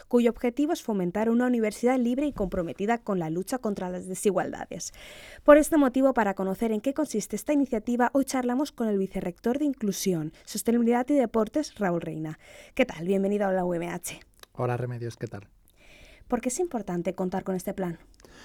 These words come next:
Speaker 2: Pues es importante por, eh, por la propia evolución social que, que estamos viviendo. Eh, precisamente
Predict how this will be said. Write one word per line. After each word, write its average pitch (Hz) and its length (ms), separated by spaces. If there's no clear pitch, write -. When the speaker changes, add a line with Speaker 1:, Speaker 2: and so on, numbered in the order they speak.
Speaker 2:
Pues - 200
es 147 100
importante 165 560
por, 127 480
eh, 123 560
por 120 140
la 113 80
propia 131 260
evolución 131 440
social 131 380
que, 113 540
que 113 60
estamos 123 340
viviendo. 117 480
Eh, 131 320
precisamente 147 760